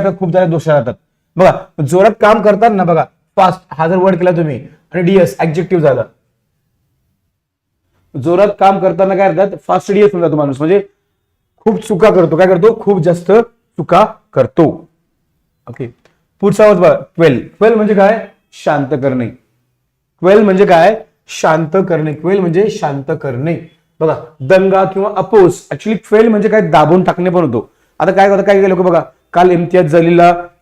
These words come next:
संभाजीनगरमध्ये त्यांचेच कार्यकर्ते होते दोन पार्टीचे, त्यांनी काय केलं? अ, मारामारी वगैरे केली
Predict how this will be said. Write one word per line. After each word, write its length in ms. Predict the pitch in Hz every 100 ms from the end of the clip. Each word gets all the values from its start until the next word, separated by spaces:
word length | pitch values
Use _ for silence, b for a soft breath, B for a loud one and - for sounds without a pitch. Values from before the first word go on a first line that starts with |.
| 143
संभाजीनगरमध्ये 800 | - 160 160 170 165 165 165 160
त्यांचेच 340 | 156 156 156
कार्यकर्ते 500 | 160 151 151 151 139
होते 120 | 156 139
दोन 160 | 147
पार्टीचे, 320 | 143 135 139
त्यांनी 200 | 151 151
काय 140 | 151 156
केलं? 240 | 147 151 165 _ _ _ _
अ, 220 | 139 147
मारामारी 500 | 151 151 151 151 151
वगैरे 240 | 156 147 151 156 - _ _ _ -
केली 520 | 180 151 202 175 -